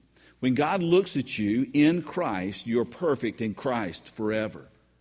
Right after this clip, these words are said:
But God realizes that while you're in this flesh, there's a lot of chipping and pruning that needs to be done.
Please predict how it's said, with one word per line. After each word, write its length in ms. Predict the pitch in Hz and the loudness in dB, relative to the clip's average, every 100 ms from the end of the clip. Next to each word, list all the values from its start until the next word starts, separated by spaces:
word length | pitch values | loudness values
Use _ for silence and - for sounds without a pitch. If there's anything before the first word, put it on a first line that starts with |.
| _ _ _ _ _ | _ _ _ _ _
But 140 | 104 104 | -10 -4
God 280 | 131 135 | -4 -2
realizes 640 | 127 151 120 104 101 101 92 | 0 0 0 -2 -6 -8 -8
that 140 | 104 | -8
while 200 | 123 120 | -4 -4
you're 240 | 117 120 120 | -2 -2 0
in 100 | 117 | 0
this 220 | 104 - | -2 -6
flesh, 720 | - 139 113 78 76 - - _ _ _ | -8 -6 -6 -8 -14 -18 -20 _ _ _
there's 160 | 117 113 | -10 -6
a 40 | |
lot 220 | 120 113 98 | -6 -6 -10
of 100 | - | -8
chipping 380 | 135 127 135 | -8 -6 -4
and 160 | 135 139 | -4 -6
pruning 400 | 127 107 90 90 | -8 -6 -6 -6
that 100 | 92 | -8
needs 300 | 92 85 - | -8 -10 -12
to 80 | 87 | -10
be 100 | 92 | -8
done. 460 | 98 101 85 80 | -6 -6 -8 -14